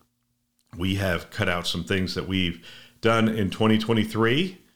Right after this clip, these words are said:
As we look forward to twenty twenty-four, we're creating space for new things,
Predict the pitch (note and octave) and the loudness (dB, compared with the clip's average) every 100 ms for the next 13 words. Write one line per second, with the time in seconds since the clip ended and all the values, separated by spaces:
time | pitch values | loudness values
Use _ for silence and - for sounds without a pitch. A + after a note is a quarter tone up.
0 | _ _ G2+ G2+ G2 F#2+ A2 A2 G#2 F2 | _ _ -4 0 0 0 2 4 2 -2
1 | G#2 G2+ G#2 G2 - A2 - F2+ - G2+ | -2 0 0 -2 0 0 0 -4 -2 0
2 | F#2+ F#2 F2+ - G#2+ A#2 C#3 - - - | 0 -2 -4 -4 -2 0 -2 -6 -10 -20
3 | - - _ - A#2 G#2+ C3 D#3+ F2 D2+ | -20 -20 _ 2 4 4 2 2 -2 -4
4 | - | -14